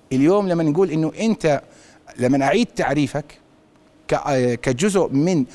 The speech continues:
حراس الأصول الرقمية بدك تعيد وضع نفسك في مكان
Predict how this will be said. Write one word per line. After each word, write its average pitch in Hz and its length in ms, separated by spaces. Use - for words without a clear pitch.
حراس 156 520
الأصول 175 380
الرقمية 185 600
بدك 135 140
تعيد 180 280
وضع 156 280
نفسك 175 400
في - 120
مكان 165 480